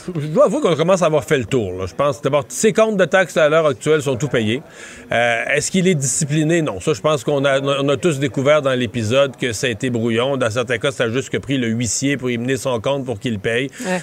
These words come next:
Speaker 1: Donc, les électeurs,
Speaker 2: Mhm.
Speaker 1: pour le, tu sais, les électeurs auront vu ça, euh, feront ce qu'ils veulent avec ça. Mais moi, je, honnêtement, j'ai plus grand-chose à dire. Je trouve qu'on commence à avoir fait pas mal le, le,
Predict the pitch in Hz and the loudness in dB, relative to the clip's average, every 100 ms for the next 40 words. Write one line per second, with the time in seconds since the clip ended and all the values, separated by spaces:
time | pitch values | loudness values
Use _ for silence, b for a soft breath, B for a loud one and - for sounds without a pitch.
0 | - 131 110 147 135 180 175 - 165 180 | -2 -2 0 0 2 2 2 4 4 4
1 | 170 156 156 156 151 151 143 185 180 165 | 4 2 4 4 2 -2 -2 0 2 2
2 | 196 175 233 208 156 190 190 139 175 190 | 2 2 4 4 4 2 2 2 2 2
3 | - 156 175 196 180 156 151 139 - 156 | 4 4 6 4 4 2 2 0 -4 -2
4 | 185 - 156 175 180 147 110 - 156 185 | -2 -2 2 2 2 0 -2 2 2 0
5 | B B B B 113 127 127 123 156 190 | B B B B 0 2 2 2 2 2
6 | 131 156 160 151 170 127 180 175 151 117 | 2 0 0 2 0 -2 -2 0 0 0
7 | 170 143 123 151 - 175 165 131 143 147 | 0 0 0 0 0 0 0 0 0 0
8 | 151 151 127 127 110 139 113 131 135 143 | 0 0 0 -2 -2 -2 0 -2 0 0
9 | 131 117 117 110 | 2 2 2 0